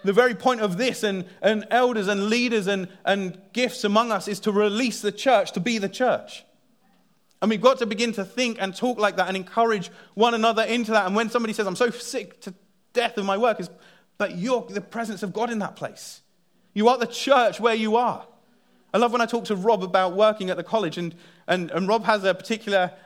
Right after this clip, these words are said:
um, set of skills. Uh, he's very dangerous. Um, he will hunt you down. He will find, no, um, not that kind of skills. But Rob has an amazing teaching gifts and teaches philosophy and R E at the college. And I love when I talk to Rob,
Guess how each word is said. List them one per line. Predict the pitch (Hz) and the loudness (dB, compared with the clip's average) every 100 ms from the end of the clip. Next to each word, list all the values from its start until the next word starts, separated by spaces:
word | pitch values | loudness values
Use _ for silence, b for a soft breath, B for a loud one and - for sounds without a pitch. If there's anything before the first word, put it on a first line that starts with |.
| B | B
um, | 170 165 160 143 | 0 0 -2 -2
set | 233 208 | 0 0
of | 165 | 0
skills. | 165 - 170 202 226 - - - | -8 -4 -2 -2 -4 -12 -20 -6
Uh, | 135 120 - _ _ b b b b | -6 -6 -14 _ _ b b b b
he's | 139 | -4
very | 151 151 | 0 0
dangerous. | 151 147 165 - - b b - | 0 -2 -4 -6 -16 b b -4
Um, | 156 151 | -2 0
he | 165 | -2
will | 170 170 | -2 -2
hunt | 175 151 | -2 -2
you | |
down. | 147 151 160 | -2 -2 -4
He | |
will | 151 | -8
find, | - 156 151 | -6 -6 -2
no, | 143 - B 180 | -4 -4 B 0
um, | 185 165 - | 0 -2 -2
not | 190 | 0
that | 180 | 0
kind | - 139 | -2 -6
of | 131 | -4
skills. | 123 120 - b b b _ _ _ _ - | -8 -8 -16 b b b _ _ _ _ 2
But | 170 151 - - | 4 4 -4 -8
Rob | 180 226 | 0 2
has | 233 | 2
an | 226 | 2
amazing | 220 233 254 247 220 | 2 4 2 0 -2
teaching | 240 196 196 | -4 -4 -2
gifts | 175 170 | -2 -4
and | 170 | -6
teaches | 220 175 190 | -6 -6 -8
philosophy | - 196 214 214 220 214 | -2 0 0 -4 -4 -2
and | 185 | 2
R | 208 196 | 2 2
E | 190 185 185 | 0 -2 -2
at | 175 151 | -4 -2
the | 165 | -2
college. | 214 185 151 | -2 -2 -2
And | 175 | -2
I | 180 | -2
love | 196 240 262 226 | 2 2 2 0
when | 233 | -2
I | 220 | -2
talk | 233 190 | -4 -6
to | 208 | 0
Rob, | 220 175 | 0 0